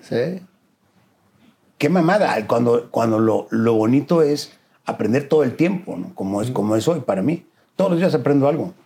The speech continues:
Speaker 1: Es que yo creo que deberían de ajustar precisamente el sistema de educación para poder tener oportunidad de, de ejercer las dos cosas.
Speaker 2: Yo creo que sí.
Speaker 1: Pero ¿sabes qué, Ricardo?
Speaker 2: Pero no, tiene que ser un título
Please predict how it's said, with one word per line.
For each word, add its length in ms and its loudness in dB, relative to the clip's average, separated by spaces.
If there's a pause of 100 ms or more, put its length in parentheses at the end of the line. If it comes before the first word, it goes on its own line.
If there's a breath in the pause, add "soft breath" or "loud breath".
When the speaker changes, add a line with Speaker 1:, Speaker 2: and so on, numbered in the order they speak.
(600 loud breath)
Speaker 1:
Es 60 -16
que 120 2
yo 100 0
creo 120 0
que 100 2
deberían 360 2
de 60 4
ajustar 720 -4
precisamente 840 -2 (280 soft breath)
el 140 -6
sistema 440 0
de 40 2
educación 480 0
para 260 -2
poder 360 0
tener 480 -2
oportunidad 680 0
de, 220 0 (240)
de 140 0
ejercer 280 -4
las 100 0
dos 140 -2
cosas. 360 -2
Speaker 2:
Yo 180 0
creo 100 -2
que 80 -4
sí. 180 -6
Speaker 1:
Pero 180 0
¿sabes 300 0
qué, 200 2
Ricardo? 440 -2 (560 loud breath)
Speaker 2:
Pero 200 2
no, 240 2
tiene 160 2
que 80 -6
ser 100 2
un 160 4
título 600 2